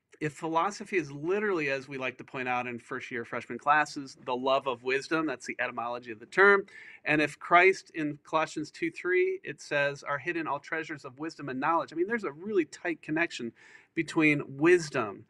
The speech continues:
and f-, our faith and, and truth and, and reason and, and Christ.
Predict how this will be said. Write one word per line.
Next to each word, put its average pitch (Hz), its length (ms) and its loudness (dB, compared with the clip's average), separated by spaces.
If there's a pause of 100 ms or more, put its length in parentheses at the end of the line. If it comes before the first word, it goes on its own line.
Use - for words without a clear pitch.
(340)
and 139 280 2
f-, - 220 -14 (160)
our 123 100 0
faith 110 440 -8 (360)
and, 127 160 -6
and 131 240 -6
truth 147 400 -2
and, 123 180 -4
and 120 200 -6
reason 123 560 -2
and, 107 260 -8
and 113 160 -10
Christ. 107 480 -8